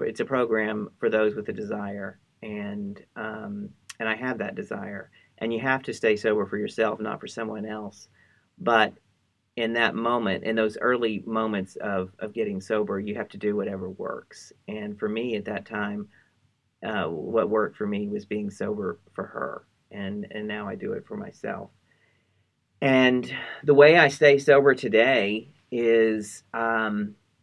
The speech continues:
I continue to go to meetings all the time. Um, I've done a lot of service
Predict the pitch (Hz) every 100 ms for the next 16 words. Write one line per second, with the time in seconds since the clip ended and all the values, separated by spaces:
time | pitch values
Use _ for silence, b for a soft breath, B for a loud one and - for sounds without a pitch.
0 | - 117 113 131 113 127 127 127 120 113
1 | 107 107 107 123 131 _ - 110 107 107
2 | 117 107 107 113 _ _ _ _ _ -
3 | - 120 110 110 123 120 113 107 104 -
4 | 107 113 131 -